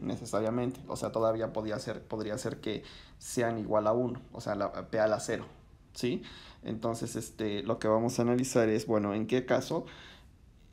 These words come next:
eh, estos, eh, uno de est-, en qué, en qué situación uno de estos índices es igual a uno, o lo que es lo mismo, vamos a analizar. Entonces, analicemos,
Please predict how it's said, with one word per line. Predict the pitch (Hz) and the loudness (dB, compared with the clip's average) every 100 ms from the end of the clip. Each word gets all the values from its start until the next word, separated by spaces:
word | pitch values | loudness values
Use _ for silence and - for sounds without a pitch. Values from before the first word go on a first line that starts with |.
| - | -4
eh, | 117 113 107 101 98 98 98 98 98 98 - - - - - - - - - - - - - - 117 | 0 2 2 0 0 0 -2 -2 -4 -6 -12 -20 -20 -20 -20 -20 -20 -20 -20 -20 -20 -20 -20 -4 2
estos, | 131 147 147 143 | 2 2 0 0
eh, | 120 117 | 0 2
uno | 127 127 | 2 2
de | |
est-, | 131 - | 0 0
en | 127 | 0
qué, | 127 123 | 0 -2
en | 143 | -2
qué | 139 | 0
situación | 151 180 139 139 135 | -2 -2 0 0 2
uno | 135 | 2
de | 131 | 0
estos | 127 139 139 | -2 -4 -2
índices | 123 117 131 147 | -2 -2 -4 -4
es | 139 | -4
igual | 113 113 | 0 2
a | 120 | 4
uno, | 135 131 - | 2 0 -2
o | 117 | -2
lo | 113 110 | 0 0
que | 127 | 0
es | 135 | 0
lo | 156 | 0
mismo, | 139 - 139 - - - - - | -2 0 -2 -2 -10 -18 -16 4
vamos | 127 127 135 123 | 6 6 2 0
a | 113 | 0
analizar. | 120 131 135 120 160 - - - - | 2 2 4 4 4 -4 -18 -14 -6
Entonces, | 127 - 120 123 | -4 -2 -2 0
analicemos, | 117 113 127 135 113 120 175 - | 2 4 4 4 4 4 2 -4